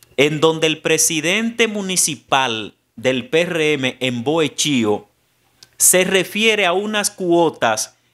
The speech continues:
que le están cobrando a los empleados públicos de las instituciones de allí, de esa localidad. Y se le está cobrando esta cuota a estos empleados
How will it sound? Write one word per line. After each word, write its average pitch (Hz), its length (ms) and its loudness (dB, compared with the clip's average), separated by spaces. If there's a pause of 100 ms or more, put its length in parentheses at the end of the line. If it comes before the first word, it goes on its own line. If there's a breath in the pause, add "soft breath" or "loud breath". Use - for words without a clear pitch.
que 151 160 -2
le 156 80 -2
están 175 360 -4
cobrando 185 500 -2
a - 20 -2
los 156 200 -2
empleados 156 640 -4
públicos 202 760 -2 (200 soft breath)
de 131 140 0
las 139 240 0
instituciones 143 920 -2
de 147 120 2
allí, 123 680 -2
de 123 260 0
esa 160 180 0
localidad. 127 840 -2 (1200 soft breath)
Y 170 140 4
se 185 120 2
le 175 100 2
está 214 280 -2
cobrando 202 500 0
esta 196 220 -2
cuota 165 800 -2 (340)
a 127 140 2
estos 165 320 -4
empleados 143 800 -2